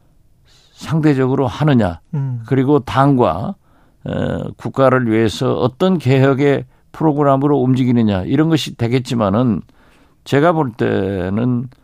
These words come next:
Speaker 1: 정치는요, 나의 불행이 당신의 행복으로 가지 않습니다.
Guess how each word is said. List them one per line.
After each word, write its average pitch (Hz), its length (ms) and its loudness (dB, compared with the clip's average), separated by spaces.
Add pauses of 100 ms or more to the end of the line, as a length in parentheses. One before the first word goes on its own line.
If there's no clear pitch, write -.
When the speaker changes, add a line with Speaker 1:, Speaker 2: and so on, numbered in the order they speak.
(220)
Speaker 1:
정치는요, 143 720 0 (640)
나의 156 400 2
불행이 143 720 0
당신의 143 460 -2
행복으로 151 420 0
가지 104 260 -6
않습니다. - 680 -10